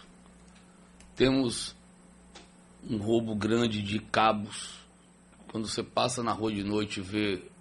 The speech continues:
iluminação apagada, foi porque roubaram os cabos, tiraram os cabos. Então isso causa um prejuízo grande ao erário.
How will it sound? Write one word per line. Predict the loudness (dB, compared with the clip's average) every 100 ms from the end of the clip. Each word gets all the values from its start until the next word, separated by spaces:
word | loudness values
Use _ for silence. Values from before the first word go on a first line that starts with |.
| -20 -20 -20 -10
iluminação | -6 -2 0 -2 -2 -2 -2 -2 -4
apagada, | -2 0 2 4 4 -2 -10 -20 -20 -20 -20 -20 -20 -20 -20 -18
foi | 0 0 0 -8
porque | -10 -2 2 4
roubaram | 2 4 6 4
os | 0
cabos, | 2 2 0 -8 -14 -18 -20 -20 -16
tiraram | -8 2 4 4
os | 2 -4
cabos. | -2 -4 -6 -16 -18 -20 -20 -8 -8 -8 -20 -20 -20 -20 -20 -20 -20 -20 -20 -20 -6
Então | 0 0
isso | 2
causa | 4 6 4
um | 2
prejuízo | 0 2 0 -2
grande | 0 2 2 4
ao | 2
erário. | 2 -6 -12